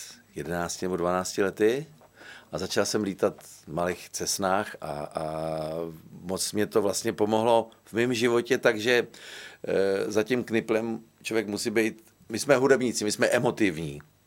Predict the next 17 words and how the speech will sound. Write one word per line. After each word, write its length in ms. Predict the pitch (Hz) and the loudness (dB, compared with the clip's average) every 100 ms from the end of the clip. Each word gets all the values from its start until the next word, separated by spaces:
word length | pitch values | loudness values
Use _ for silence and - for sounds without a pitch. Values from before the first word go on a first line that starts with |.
| _ _ _ - | _ _ _ -4
Kdežto 280 | 101 - 147 | -4 0 2
za 100 | 147 | 2
tím 220 | 151 135 | 0 0
kniplem 420 | 117 104 95 95 | -2 0 2 0
musíš 280 | 101 98 110 | -2 -6 0
být 160 | 120 113 | 2 2
naprosto 400 | 113 117 - - | 2 0 0 -2
klidnej, 520 | 104 95 87 78 78 - - - - - | 0 0 0 -4 -6 -16 -20 -18 -18 -6
protože, 480 | 107 107 - 123 127 | 0 0 2 2 2
a 120 | - | 2
musí 220 | 110 107 | 0 0
být 180 | 131 143 | 0 0
furt 200 | - 147 | 0 -2
před 240 | 147 127 - | 2 0 2
tím 160 | 123 | 2
letadlem, 400 | 117 - 107 95 | 2 2 0 0
protože 440 | 82 76 104 110 | -4 -4 0 0